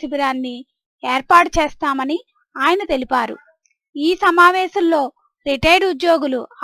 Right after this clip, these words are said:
అబ్దుల్ ఖాదర్, ఆదినారాయణ రెడ్డి, మస్తాన్ ఖాన్ లా తదితరులు పాల్గొన్నారు. So ఫ్రెండ్స్, అర్హులైన రిటైర్డ్ ఉద్యోగులకు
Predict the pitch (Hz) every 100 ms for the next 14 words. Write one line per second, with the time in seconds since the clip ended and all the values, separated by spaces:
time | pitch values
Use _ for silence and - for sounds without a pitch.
0 | 262 233 359 349 320 262 254 339 - -
1 | _ _ _ _ _ - 262 302 403 427
2 | 349 320 302 302 294 262 277 285 269 269
3 | 262 - 320 311 302 294 277 277 - _
4 | _ _ _ - 294 349 339 302 294 277
5 | 269 440 415 285 254 269 254 240 233 214
6 | _ _ _ _ _ _ _ - 339 320
7 | 370 415 453 466 320 302 370 370 359 294
8 | 285 302 262 294 285 262 269 269